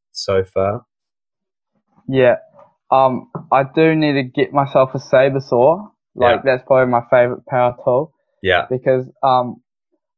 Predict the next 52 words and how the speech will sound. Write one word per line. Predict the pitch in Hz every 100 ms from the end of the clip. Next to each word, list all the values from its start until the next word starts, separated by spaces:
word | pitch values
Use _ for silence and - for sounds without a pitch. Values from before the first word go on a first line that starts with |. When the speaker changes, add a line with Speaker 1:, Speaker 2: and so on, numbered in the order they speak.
| _
Speaker 2:
I'm | 131 131 -
always, | 139 139 135 135 127 _ _ _ _ -
um, | 131 123 101 - _ _
making | 135 139 139 131
mistakes | 131 - 139 - _
where | - 131 123
I | 120 131
have | 127 -
to, | 135 123 120 127 _ _ _ -
like, | 120 123 -
take | 139 131
nails | 139 131 131 135
out, | 131 196 - _
and | 123 90
then | 90 90
I'm | 90
Speaker 1:
Yeah. |
Speaker 2:
usually | 87 123 123
just | 120 -
hitting | 135
it | 131
with | 131 127
my | 120 -
hammer, | 127 127 127 127 _ _ _ _
and, | 127 123 -
uh, | 120 123
hitting | 139 131
my | 127 120
dog | 127 120 123
bar | 120
with | 117
my | - -
hammer, | 120 120 117 -
just | 113 - _ _ _
trying | 123 120
to |
get | 123 117
them | 120
out. | 120 135 - _ _
Speaker 1:
Yeah. | - 85 -
Speaker 2:
And | 117 120
then | 123
that | 120
can | 131 123
be | 120 - _ _
quite | - 120 -
tough | 131 -
sometimes. | 127 - 123 127 -
So | 123
I | 127
reckon | 131 135 131
a | -